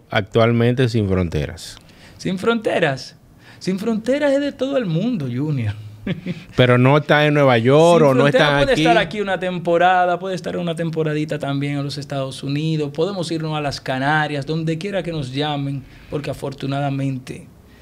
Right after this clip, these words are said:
Speaker 2: este proyecto, a pesar de ser un proyecto de años atrás, es un proyecto con un cariño y un respeto, no solamente de la, de la gente, del público, sino también de los colegas. Muy buenas, eh,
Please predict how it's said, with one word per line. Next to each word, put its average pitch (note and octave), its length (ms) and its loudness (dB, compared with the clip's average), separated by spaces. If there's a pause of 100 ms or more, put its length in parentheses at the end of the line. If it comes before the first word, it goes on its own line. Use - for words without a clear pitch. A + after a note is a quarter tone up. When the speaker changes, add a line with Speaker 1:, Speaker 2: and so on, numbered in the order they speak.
(320)
Speaker 2:
este D3+ 320 -4
proyecto, C#3 560 -4
a B2+ 80 -6
pesar C#3 300 -6
de C#3 80 -6
ser C#3+ 200 -8
un C#3+ 100 -4
proyecto C#3 380 -4
de C3 120 -2
años C3+ 320 -2
atrás, C3 540 -8 (140)
es - 120 -10
un D3+ 100 -6
proyecto C#3 640 -6 (960)
con C3 180 -2
un D#3 140 0
cariño A2+ 440 -10
y G#2+ 40 -14
un B2 100 -10
respeto, - 600 -14 (440)
no - 60 -8
solamente D#3+ 500 -2
de D3 160 0
la, C#3 160 -6
de B2+ 160 -6
la A#2+ 200 -4
gente, D3 360 -4
del A#2+ 140 -4
público, C#3+ 380 -6
sino C3 260 -8
también B2 280 -6
de B2 100 -6
los B2 180 -10
colegas. C3+ 600 -12 (420)
Muy D3 800 -2
buenas, C3 800 -4
eh, A#2 380 -8